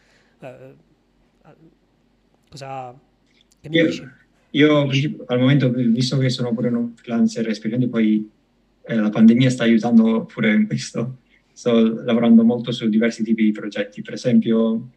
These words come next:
Speaker 2: tengo il mio sito personale dove pubblico online diversi progetti che, che creo, tengo il mio blog dove pubblico articoli,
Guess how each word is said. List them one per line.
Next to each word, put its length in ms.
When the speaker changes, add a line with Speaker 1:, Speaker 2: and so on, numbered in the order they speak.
Speaker 2:
tengo 220
il 40
mio 100
sito 220
personale 540
dove 600
pubblico 340
online 640
diversi 460
progetti 460
che, 280
che 200
creo, 540
tengo 220
il 60
mio 120
blog 380
dove 200
pubblico 420
articoli, 580